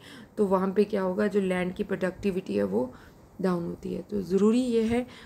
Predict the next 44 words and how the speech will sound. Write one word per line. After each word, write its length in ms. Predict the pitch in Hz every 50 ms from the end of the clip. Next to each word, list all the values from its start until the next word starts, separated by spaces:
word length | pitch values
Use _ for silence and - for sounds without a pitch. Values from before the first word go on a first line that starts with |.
| - - - - -
कि 80 | 226
हम 120 | 220 226 226
मिक्स्ड 420 | 220 208 202 202 202 - - -
फार्मिंग 420 | - 214 190 170 175 180 175 175
करें, 200 | 180 180 170 175
मतलब 360 | 175 180 180 - 202 190 185 185
बदल 300 | 226 247 220 254 247 226
बदल 280 | 208 196 - 202 202
के 220 | 190 190 208 208 202
खेती 360 | 202 - 202 185 - - 185
करें। 380 | - 196 185 175 185 175 160 - - - - - - - - -
कभी 240 | 208 196 185 196 190
उसमें 440 | 185 180 - - 196 190 190 185 185 - - - - - - -
पोटैटो 600 | - 180 - 180 175 170 - 196 190 185 180 180 -
ग्रो 180 | - 196 190 185
कर 240 | 185 - 196 185 170
रहे 140 | 185 185
हैं, 100 | 185 185
कभी 300 | 185 - 180 175 180 180
अनियन 440 | - - 180 180 175 185 190 196 196
ग्रो 260 | 196 185 202 190 185 190 -
कर 120 | - 190 180
रहे 160 | 175 190 185
हैं, 160 | 185 185 185
कभी 260 | - 190 175 180 185 185
हम 160 | 185 185 185
उसमें 400 | 180 - - - 190 185 180 185 - - - - - - - - -
बीन्स 400 | 196 196 202 214 220 214 208 208
लगा 300 | 202 196 185 190 185 185
रहे 120 | 190 190
हैं, 160 | 185 185 180
कभी 280 | 185 202 185 190 196 190
उसमें 360 | 185 - 190 185 185 185 185
व्हीट 380 | 180 185 190 190 196 - - 202
लगा 240 | 196 180 185 180 180
रहे 140 | 185 185
हैं, 180 | 180 180 185 - - - - - - - -
ठीक 120 | 247 220
है। 100 | 285 277
So 100 | 254 -
farmer 400 | - - - 240 214 202 220 262
should 260 | 285 269 - 254 220
be 240 | 226 254 247 262 220
educated 440 | 202 - 226 214 233 220 277 294